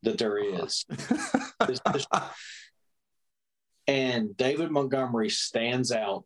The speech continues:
Speaker 1: every single time he's on the football field.
Speaker 2: Yeah.
Speaker 1: And Tony Gibson from Washington, if you follow it, the same exact principles that I had with, uh, the Bears, he just showed out every time. For, he had every reasons to fail,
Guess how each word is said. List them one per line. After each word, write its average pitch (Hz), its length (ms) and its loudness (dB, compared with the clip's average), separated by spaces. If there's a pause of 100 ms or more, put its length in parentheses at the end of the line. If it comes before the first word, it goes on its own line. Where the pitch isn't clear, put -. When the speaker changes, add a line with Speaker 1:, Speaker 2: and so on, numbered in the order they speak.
Speaker 1:
every 117 380 2
single 107 400 2
time 101 240 2
he's 101 160 -2
on 135 100 2
the 92 60 0
football 98 320 2
field. 95 280 -4 (180)
Speaker 2:
Yeah. 156 180 2
Speaker 1:
And 127 120 0
Tony 147 180 0 (320)
Gibson 156 320 0
from 117 180 0
Washington, 117 580 -2
if 95 140 -6
you 107 120 -2
follow 120 320 2
it, 101 100 -4
the 101 80 -2
same 120 420 -2
exact 110 460 -2
principles 110 560 0
that 98 100 0
I 98 160 2
had 104 240 -2
with, 101 180 -2
uh, 92 320 0
the 92 100 -6
Bears, 95 500 0 (340)
he 147 120 0
just 151 200 0
showed 123 340 0
out 123 400 0
every 120 300 0
time. 113 380 -2 (340)
For, 110 300 -2 (560)
he 151 160 0
had 123 240 -4
every 175 360 0
reasons 143 520 0
to 113 100 0
fail, 104 480 -2